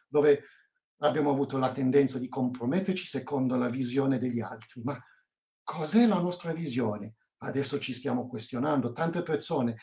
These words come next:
sta succedendo un processo inconscio dove urge, diciamo, il cambiamento. C'è questa s-, necessità impellente di voler cambiare la nostra stile di vita.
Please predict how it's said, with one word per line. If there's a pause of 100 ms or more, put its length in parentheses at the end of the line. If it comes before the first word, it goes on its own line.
(100)
sta
succedendo
un
processo
inconscio (540)
dove (100)
urge, (1300)
diciamo, (280)
il
cambiamento.
C'è
questa
s-,
necessità
impellente
di
voler
cambiare
la
nostra
stile
di
vita.